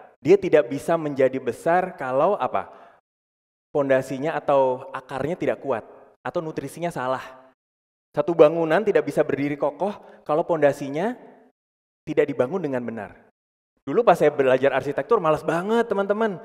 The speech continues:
belajarin tentang fondasi. Kenapa? Karena nggak bisa showing off. Karena fondasi itu adanya di tanah.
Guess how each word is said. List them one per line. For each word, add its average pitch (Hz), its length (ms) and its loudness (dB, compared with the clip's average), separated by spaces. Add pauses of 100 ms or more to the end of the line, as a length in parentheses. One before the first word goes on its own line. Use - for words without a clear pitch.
(140)
belajarin 143 400 4
tentang 151 240 -4
fondasi. 147 400 0
Kenapa? 190 240 -4
Karena 180 240 -6
nggak 151 240 2
bisa - 80 -6
showing 151 400 -4
off. 175 240 -4 (800)
Karena 170 160 2
fondasi 170 400 4
itu 165 160 0
adanya 180 240 4
di 180 160 -6
tanah. 160 480 -6